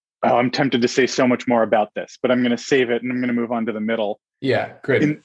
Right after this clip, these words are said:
Speaker 1: in
Speaker 2: Good.
Speaker 1: the middle, there are three trajectories that I find are useful. And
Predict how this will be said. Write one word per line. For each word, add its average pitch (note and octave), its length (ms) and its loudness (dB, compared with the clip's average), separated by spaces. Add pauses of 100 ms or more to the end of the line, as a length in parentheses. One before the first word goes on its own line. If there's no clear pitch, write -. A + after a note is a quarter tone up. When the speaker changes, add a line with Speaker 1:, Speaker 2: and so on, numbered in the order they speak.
(140)
Speaker 1:
in E3 160 4
Speaker 2:
Good. - 80 0
Speaker 1:
the D3+ 60 4
middle, D3 540 2
there C3 140 2
are B2+ 160 0 (240)
three F3+ 640 -4 (840)
trajectories A#2 920 -2 (300)
that A#2 180 2
I A#2 100 4
find A#2 280 0
are A2 60 -2
useful. - 520 -12 (720)
And A2 560 2